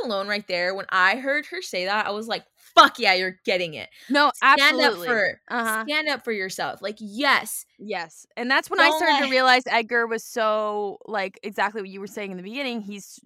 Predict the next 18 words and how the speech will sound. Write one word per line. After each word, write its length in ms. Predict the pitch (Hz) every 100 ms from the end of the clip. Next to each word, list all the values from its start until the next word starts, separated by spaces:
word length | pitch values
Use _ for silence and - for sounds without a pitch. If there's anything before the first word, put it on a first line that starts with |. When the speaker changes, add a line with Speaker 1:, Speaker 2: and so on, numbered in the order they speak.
| 196
Speaker 2:
like, 280 | 190 175 _
the 60 | 180
victim. 520 | 208 269 - 139 139
He's 240 | 160 196 196
the 80 | 226
victim. 440 | 254 269 202 160
He 160 | 160 196
was 160 | 196
so 300 | - 233 220
hurt 280 | 240 226 214
by 140 | 208 208
the 140 | 190
ring. 280 | 220 247 240 _ _ _ -
Dude, 240 | 302 311 269
you 140 | 294
fucked 560 | - - - 320 - 349
another 500 | 320 247 254 254 240
girl. 580 | 214 208 208 160 -